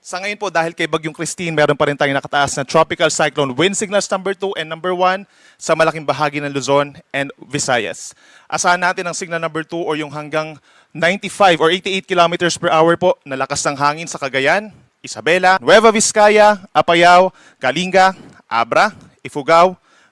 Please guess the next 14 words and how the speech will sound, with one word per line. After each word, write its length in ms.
Mountain 400
Province, 560
and 160
Benguet. 400
Signal 320
number 160
two 160
rin 80
po 160
sa 80
Ilocos 480
Norte, 560
Ilocos 400
Sur, 320